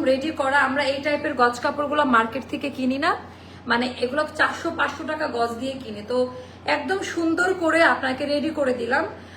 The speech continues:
মাত্র চোদ্দশো আশি টাকায় পাবেন আপা। একটু লুজ প্যাটার্নে পরবেন, রেগুলার পরার জন্য এটা একটা বেস্ট কালেকশন। রেগুলার কত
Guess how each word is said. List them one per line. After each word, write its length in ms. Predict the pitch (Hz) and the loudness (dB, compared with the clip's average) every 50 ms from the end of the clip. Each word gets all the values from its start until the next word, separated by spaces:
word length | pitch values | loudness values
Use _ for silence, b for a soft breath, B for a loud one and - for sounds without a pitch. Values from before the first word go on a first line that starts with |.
| B B 254 | B B 2
মাত্র 200 | 262 269 269 277 320 330 - | 2 2 2 0 -4 -4 -2
চোদ্দশো 420 | 349 330 - - 330 330 320 - 339 262 247 | -2 -4 -4 -2 -4 -4 -2 0 2 2 2
আশি 160 | - - 302 302 311 | 0 -4 -4 -4 -2
টাকায় 240 | 302 302 311 302 302 302 | -2 0 -2 0 0 0
পাবেন 260 | 262 247 277 277 277 | 0 0 -2 -2 -2
আপা। 240 | 277 269 - 320 392 427 - B B B B B B | -4 -4 -4 -6 -6 -6 -8 B B B B B B
একটু 120 | 262 - 311 294 | -10 -8 -4 -4
লুজ 160 | 285 311 302 - - | -2 -2 -2 -4 -2
প্যাটার্নে 340 | 330 311 311 320 311 311 311 320 311 | -2 -2 -2 -2 -4 -4 -4 -4 -4
পরবেন, 260 | 294 294 311 349 330 - 269 | -4 -4 -4 -6 -4 -2 -2
রেগুলার 360 | 277 277 277 311 320 320 320 320 | -2 -2 0 2 2 2 2 0
পরার 280 | 285 262 254 269 269 - - | -2 0 0 -2 -2 -4 -6
জন্য 140 | 302 294 302 254 | -8 -8 -8 -8
এটা 120 | - 269 262 262 | -6 -6 -6 -6
একটা 120 | 262 285 269 226 220 | -6 -8 -8 -4 -4
বেস্ট 220 | 269 294 285 - - - | -4 -4 -4 -8 -8 -8
কালেকশন। 420 | 220 202 196 190 - - - - - - - - B B B B B B B 262 | -8 -6 -6 -8 -10 -12 -14 -14 -14 -16 -18 -18 B B B B B B B 0
রেগুলার 280 | 254 277 302 294 294 302 302 | 0 0 2 -2 -4 -2 -4
কত 120 | 294 302 | -4 -4